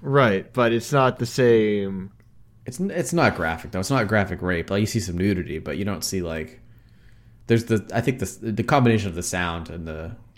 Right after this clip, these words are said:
Speaker 1: Yeah. It
Speaker 2: imagery moving and stuff might make it a little bit more graphic,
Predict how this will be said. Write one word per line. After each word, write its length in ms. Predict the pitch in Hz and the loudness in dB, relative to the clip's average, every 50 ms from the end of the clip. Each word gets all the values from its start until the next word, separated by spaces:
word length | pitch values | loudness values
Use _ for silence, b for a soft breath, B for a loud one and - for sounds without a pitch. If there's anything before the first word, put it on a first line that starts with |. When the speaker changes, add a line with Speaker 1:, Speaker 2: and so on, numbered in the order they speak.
| - | -12
Speaker 1:
Yeah. 360 | - 117 120 107 90 82 87 95 - - - - - _ _ _ - | -6 -4 -2 -2 -2 -4 -8 -12 -16 -20 -20 -20 -20 _ _ _ -6
It 120 | 123 123 135 | 0 2 2
Speaker 2:
imagery 260 | 143 - 92 90 85 | 2 2 -2 -6 -6
moving 320 | 90 95 98 87 87 85 85 | -4 -4 -4 -4 -4 -8 -8
and 80 | 85 | -10
stuff 280 | - - - 80 80 - | -10 -8 -8 -10 -8 -8
might 380 | 85 82 82 80 76 - - - | -8 -6 -6 -8 -8 -12 -12 -10
make 200 | 101 95 90 - | -8 -8 -6 -8
it 60 | - | -8
a 40 | 85 | -8
little 180 | 87 92 90 | -10 -10 -10
bit 140 | - - - | -12 -12 -14
more 160 | 67 87 90 | -12 -12 -12
graphic, 480 | 90 - - 62 65 - - - - - | -10 -10 -10 -10 -10 -12 -14 -18 -20 -20